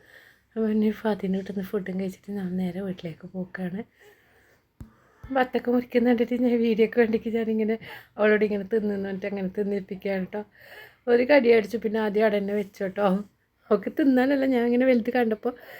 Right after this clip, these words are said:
"നീ ഇതുപോലെ ആക്കിയിട്ട് എടുത്ത് തിന്നുന്നൊക്കെ" പറഞ്ഞിട്ട് അങ്ങനെ ആക്കിയതാണ്. അങ്ങനെ എല്ലാവരും ബത്തക്കയും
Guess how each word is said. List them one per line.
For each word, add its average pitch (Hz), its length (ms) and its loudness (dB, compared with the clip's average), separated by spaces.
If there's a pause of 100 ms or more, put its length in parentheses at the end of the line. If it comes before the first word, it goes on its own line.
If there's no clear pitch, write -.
(180)
"നീ - 180 0
ഇതുപോലെ 220 320 8
ആക്കിയിട്ട് 220 280 4
എടുത്ത് 208 240 -2
തിന്നുന്നൊക്കെ" 202 500 -4
പറഞ്ഞിട്ട് 196 320 -8
അങ്ങനെ 202 240 -4 (960)
ആക്കിയതാണ്. 196 640 4 (460)
അങ്ങനെ 214 280 0 (540)
എല്ലാവരും 220 320 -2
ബത്തക്കയും 214 480 -6